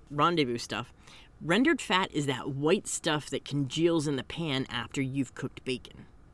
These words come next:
It's liquid while the heat is applied, but it cools to a soft solid afterwards.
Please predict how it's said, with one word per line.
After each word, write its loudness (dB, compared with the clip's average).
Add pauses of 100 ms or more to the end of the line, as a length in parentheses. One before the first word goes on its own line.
(120)
It's -2
liquid 4
while 0
the -6
heat 4
is 2
applied, -6 (480)
but 4
it 0
cools -2
to 2
a 0
soft 2
solid -2
afterwards. -8